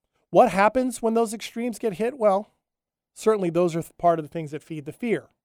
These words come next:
right? Discussions of a second civil war in this country. And certainly there was violence against politicians in the lead up to that war. There's been violence against politicians in American history for a long time.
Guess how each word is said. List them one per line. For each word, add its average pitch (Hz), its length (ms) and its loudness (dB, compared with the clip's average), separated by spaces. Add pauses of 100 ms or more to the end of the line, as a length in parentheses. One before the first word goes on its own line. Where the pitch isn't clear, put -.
(180)
right? 151 140 -20
Discussions 147 520 -10
of 143 80 -10
a 143 60 -14
second 143 320 -12
civil 151 340 -8
war 160 460 -2 (160)
in 143 120 -16
this 131 140 -20
country. - 460 -20 (1300)
And 156 100 -8
certainly 180 540 0 (480)
there 151 160 -4
was 151 100 -6
violence 147 460 -4
against 143 300 -8
politicians 151 840 -8 (320)
in 160 80 -10
the 147 60 -10
lead 143 200 -10
up 143 120 -6
to 151 100 -12
that 135 180 -12
war. 143 220 -8
There's 190 120 -10
been 156 160 -8
violence 151 360 -4
against - 240 -14
politicians 147 580 -12
in 143 100 -14
American 139 360 -14
history 143 320 -14
for 151 140 -16
a 131 60 -20
long 131 200 -20
time. 170 300 -6